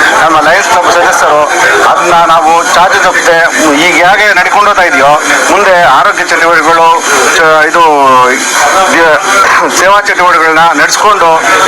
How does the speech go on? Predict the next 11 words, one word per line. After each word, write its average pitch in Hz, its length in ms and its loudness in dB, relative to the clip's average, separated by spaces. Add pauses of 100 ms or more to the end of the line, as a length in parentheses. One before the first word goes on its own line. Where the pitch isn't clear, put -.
ಹೋಗ್ತಾ 196 240 0
ಇನ್ನೂ 165 280 0 (480)
ಒಳ್ಳೆ 208 240 0
ಕಾರ್ಯಕ್ರಮಗಳನ್ನ 196 680 0
ನಡೆಸ್ತಾ 175 280 0 (460)
ನಾನು 180 220 2
ಆಶ್ವಾಸನೆ, 190 760 0
ಆಶ್ವಾಸನೆ 180 680 0
ಕೊಡ್ತಾ, 175 240 0
ಕೊಡ್ತಾ 165 260 0
ಇದ್ದೀನಿ. 165 240 -2